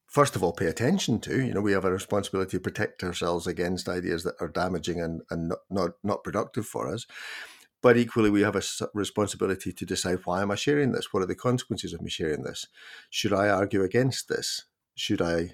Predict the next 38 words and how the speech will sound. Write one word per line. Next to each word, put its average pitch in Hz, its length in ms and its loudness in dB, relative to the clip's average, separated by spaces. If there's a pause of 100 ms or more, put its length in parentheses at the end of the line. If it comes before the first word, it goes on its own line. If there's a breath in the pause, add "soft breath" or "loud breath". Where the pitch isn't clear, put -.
(600)
take 120 200 2
a 104 60 -2
stand 90 460 0
and, 87 260 -2
and, 87 300 -4
and 80 160 -6
def-, - 180 -6 (260)
defend 113 360 2
this 98 160 0
idea, 87 320 0
or 76 80 -2
should 90 180 -2
I 85 240 0 (220)
block 104 340 0
this 87 160 -6
person," 143 340 -2
or - 40 0
whatever? 110 320 2 (600 loud breath)
And 120 120 6
again, 202 200 6
I 139 60 6
think 113 140 4
people 113 200 4
are 101 40 6
maturing 98 440 4
into 190 280 2
this. - 160 -2
They're 101 160 0
realizing 98 580 2
that, 92 280 0
that 92 160 2 (260)
they 101 120 2
do 135 220 4
have 123 260 0
that 90 260 -2 (180)
power. 143 420 -2 (440)
And 98 120 2
each - 400 0